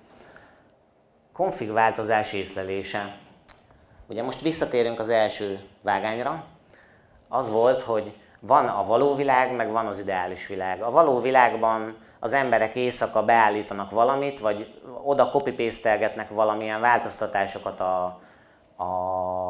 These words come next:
hogy hívják azt a szájtot? Nem GitHub, a-, ahol Stack Overflow, köszönöm szépen, Stack Overflow-ról,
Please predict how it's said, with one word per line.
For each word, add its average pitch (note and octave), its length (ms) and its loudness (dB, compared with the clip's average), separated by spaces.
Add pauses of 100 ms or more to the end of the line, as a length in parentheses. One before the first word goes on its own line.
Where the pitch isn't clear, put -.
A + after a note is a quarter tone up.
(720)
hogy G#2 180 -8
hívják A#2 360 -4
azt - 200 -12
a - 40 -14
szájtot? - 540 -8 (2500)
Nem B2 240 -4
GitHub, G#2+ 340 -4 (100)
a-, C3 320 -2
ahol C#3 460 2 (580)
Stack - 360 0
Overflow, G#2 500 0
köszönöm A#2 300 -8
szépen, D3 360 -4
Stack - 280 -2
Overflow-ról, D3+ 760 2